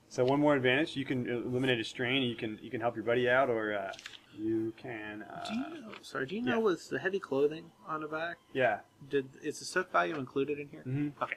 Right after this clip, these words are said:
Speaker 2: great.
Speaker 1: Yeah, it's, your soak is brawn plus, um, your, what you're wearing.
Speaker 2: Great.
Speaker 1: So, yeah. Um, so, yeah, that's definitely a hit. What's it, plus,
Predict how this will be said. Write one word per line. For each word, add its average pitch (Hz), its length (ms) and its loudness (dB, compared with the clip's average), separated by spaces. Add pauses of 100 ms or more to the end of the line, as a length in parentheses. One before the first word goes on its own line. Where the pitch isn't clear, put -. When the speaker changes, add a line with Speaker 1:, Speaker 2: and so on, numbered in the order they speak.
Speaker 2:
great. 123 140 0
Speaker 1:
Yeah, 117 120 4
it's, 131 220 -6
your 131 140 -4
soak 165 220 0
is 117 80 -6
brawn 135 480 0 (100)
plus, - 420 -2
um, 104 480 0
your, 104 140 -6
what 110 140 -6
you're 104 120 -8
wearing. 98 260 -8 (340)
Speaker 2:
Great. 151 220 8 (100)
Speaker 1:
So, 92 380 -8 (140)
yeah. 95 160 -8 (880)
Um, 107 240 -8
so, 147 120 2
yeah, 151 120 10
that's 135 140 4
definitely 151 300 2
a 110 60 -2
hit. - 120 -6
What's 120 200 -8
it, 104 120 -10
plus, - 260 -2